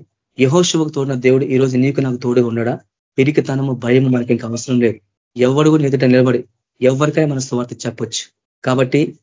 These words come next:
ఏ రీతిగా చెప్పాలా ఏందనేది దానికి ఒక నియమం ఉంది కదా. కాబట్టి దేవుడు మాట్లాడుతుంది ఇక్కడ, "నా సేవకుడైన మోషే నీకు ఆజ్ఞాపించిన ధర్మశాస్త్రం అంతటి చొప్పున చేయవలెను. నువ్వు నడుచు ప్రతి మార్గమున చక్కగా ప్రవర్తించినట్టు నువ్వు దాని నుండి కుడికి గాని ఎడగాని తొలగకూడదు." ఇది కండిషన్, ఇది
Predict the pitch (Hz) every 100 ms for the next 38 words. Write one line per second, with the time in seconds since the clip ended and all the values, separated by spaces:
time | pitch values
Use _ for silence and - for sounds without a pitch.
0 | - 127 143 156 160 156 143 - - 135
1 | 127 127 131 127 123 131 - - 139 135
2 | 127 120 131 165 165 120 98 - _ _
3 | - 131 185 220 _ _ - 180 190 175
4 | 170 180 - 143 160 143 135 135 127 120
5 | 113 131 180 - _ 120 131 180 196 175
6 | 180 175 156 151 131 147 147 147 131 123
7 | 120 120 120 123 123 113 117 131 131 131
8 | 123 123 131 160 156 135 135 131 - 120
9 | 123 120 117 123 - _ _ - 139 147
10 | 151 151 180 156 156 131 143 165 165 156
11 | 151 131 147 151 147 131 127 127 127 123
12 | 131 123 120 123 127 147 143 - _ _
13 | _ - 170 196 196 175 160 143 143 143
14 | 135 135 135 131 131 127 131 127 135 151
15 | 151 127 104